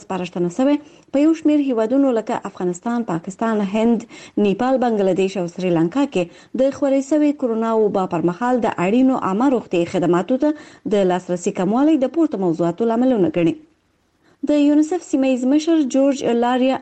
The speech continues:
آتجي ویلي چې د یادو مهمو خدمتونو کموالی په بېوزلو کورنیو کې پر روغتیا او تغذیه ناوړه اغیز کړی دی. دی وایي،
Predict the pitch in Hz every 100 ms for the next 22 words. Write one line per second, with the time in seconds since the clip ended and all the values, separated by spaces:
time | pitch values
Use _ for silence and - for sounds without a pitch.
0 | 254 269 254 247 240 226 254 277 269 -
1 | 269 254 247 233 226 233 240 226 220 220
2 | 233 220 214 190 196 226 202 196 185 233
3 | 277 294 - - - 247 190 220 294 302
4 | 202 208 185 220 294 311 330 302 220 190
5 | 185 - 269 302 - 196 180 185 185 240
6 | 262 - _ - 196 180 180 214 226 254
7 | 240 175 190 165 170 165 - - - _
8 | 202 220 254 269